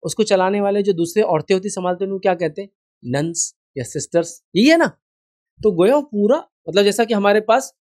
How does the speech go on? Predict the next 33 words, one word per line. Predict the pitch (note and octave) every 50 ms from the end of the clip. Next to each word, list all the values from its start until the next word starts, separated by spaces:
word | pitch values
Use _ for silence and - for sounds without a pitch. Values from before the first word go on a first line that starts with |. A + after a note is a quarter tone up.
| _ -
शेखुल | - G#3 G#3 E3 A#3 A#3 G#3
जामिया | G3+ G3+ G3 G3 G3+ G#3+ A3 A3 - _ _ _ _ -
प्रिंसिपल | E3+ E3+ E3+ - - F#3+ G3 G3+ F#3
है, | F#3 F#3 - _ _ _ _ _ _ -
उनका | E3+ E3 E3 E3 G3
एक | G3 G3 F3+
स्कूल | - - - F#3 F3 E3+
है | E3 E3+ - _
जिसमें | E3+ D#3+ - - C#3+ D#3+
पूरे | F#3 F#3
बच्चे | F3 E3 D#3+ - F3+ E3
आते | D3+ D3+ _ _
हैं, | _ _ _ _ _ _ _ _
तो | B3 A#3+
उन्होंने | B3+ B3+ B3
क्या | A#3+ A3+
किया, | G#3+ B3 A3+
क्रिश्चियंस | - G3+ F#3+ F3+ - - F3+ D#3 -
को | - - A#3 - - _ -
रिलीजियस | C#3 C#3 C#3+ D#3+ F#3+ F#3+ F3+
एजुकेशन | F3+ G3 A3 G#3 G3 - A3 G#3+
दिया, | G#3 A3 A#3+ B3+ _ _ _ _ _ _ _ _ _ _ _ -
गैर | D#3 D3+ F#3 A3 C#4 D#4 D#4
ईसाई | C4+ - - B3+ B3
लोग | A#3+ A#3 A3+
जो | F#3+ G#3
आ | F#3+ F3
रहे | E3+ E3
थे | - F3
उनको | E3+ F#3+ A3+ G3+
कंटेम्परेरी | F3+ E3 D#3+ D#3 F3+ E3+ E3 F#3 F3+ F#3+ F#3+ F#3+
एजुकेशन | F#3+ F#3+ F#3 G3 F#3 F#3 F#3+ F#3
दिया। | F3+ F#3 F3+